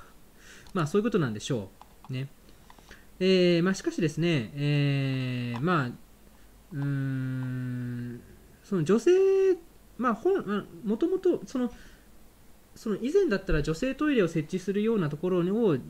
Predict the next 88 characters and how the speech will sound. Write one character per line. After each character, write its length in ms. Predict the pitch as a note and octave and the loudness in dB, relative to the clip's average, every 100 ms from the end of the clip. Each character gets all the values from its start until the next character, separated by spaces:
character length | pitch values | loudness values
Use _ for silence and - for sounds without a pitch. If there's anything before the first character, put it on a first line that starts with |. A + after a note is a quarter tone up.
| - | -6
ジ 120 | E3 | 0
ェ 60 | F#3+ | 0
ン 60 | |
ダ 100 | F#3+ | 2
ー 40 | F#3 | 0
レ 80 | F#3 | -2
ス 80 | |
ト 120 | - G3 | 0 0
イ 60 | |
レ 80 | D3+ | 0
に 100 | A#2+ | -2
し 60 | - | -6
て 100 | B2+ | -6
し 100 | C#3 | -4
ま 100 | C3+ | -6
っ 20 | |
て 140 | - | -4
ん 60 | C#3 | -4
じ 60 | A#2+ | -4
ゃ 40 | |
な 100 | A#2+ | -8
い 60 | A#2 | -6
か 180 | D#3+ | -6
っ 60 | E3 | -6
て 240 | - - | -8 -10
い 40 | C3+ | -8
う 20 | |
こ 100 | C3+ | -6
と 120 | A#2 | -6
で、 400 | B2 F#3 D#3 G2+ - - - - - - | 0 2 2 -2 -10 -20 -20 -20 -20 -8
え 1080 | D3+ D3+ D3+ D3 C#3+ C#3 C#3 C3+ C3 B2+ - - - - - - - - - - - - - - - - - - - - - - - - - | -2 0 0 0 0 0 -2 -2 -2 -4 -8 -14 -20 -20 -20 -20 -20 -20 -20 -20 -20 -20 -20 -20 -20 -20 -20 -20 -20 -20 -20 -20 -20 -20 -18
ー、 80 | - | 0
ま 60 | A3+ | 0
あ、 40 | |
ち 60 | C4 | 2
ょ 40 | |
っ 20 | |
と 100 | F3+ | 2
ね、 240 | C#3+ F#3 D3 | 2 2 0
あ 80 | C#3+ | 0
の、 120 | B2+ | 0
女 160 | F3 | 0
性 220 | G#3 D4 D4 | 2 2 2
に 100 | D4 | 0
と 100 | D#4 | -2
っ 20 | |
て 180 | - C#3+ | 0 0
あ 80 | |
ま 140 | E3+ A3+ | 0 2
り 100 | G#3+ | 2
よ 80 | G#3 | 2
ろ 80 | |
し 100 | C4 - | 0 -2
く 100 | F3 | -2
な 100 | F#3+ | 0
い 60 | |
の 60 | D#3 | -2
で 80 | A#2 | -4
は 60 | |
な 60 | A#2 | -6
い 40 | |
か 100 | B2 | -8
っ 20 | A#2 | -14
て 180 | - | -12
い 40 | A2+ | -12
う 20 | |
こ 100 | A#2+ | -10
と 100 | B2 | -10
を 40 | G#2 | -10
で 100 | G2+ | -10
す 100 | C3 | -8
ね、 280 | B2+ G#2 F#2+ | -6 -6 -8
え 480 | A2 A2 A2 G#2 - | -10 -8 -8 -10 -10
ー、 40 | |
批 100 | C#3+ | -6
判 200 | D#3 C#3+ | -2 -2
の 180 | C#3 B2+ | -2 -4
的 140 | C#3+ | -4
に 80 | C#3 | -2
な 80 | C#3 | -2
っ 40 | |
て 160 | C#3+ A#2+ | -6 -10
る 100 | G2+ | -10
わ 80 | G2 | -12
け 60 | - | -16
で 100 | - | -14
す 100 | D#3 | -4
ね。 260 | G3+ C#4+ | -4 -4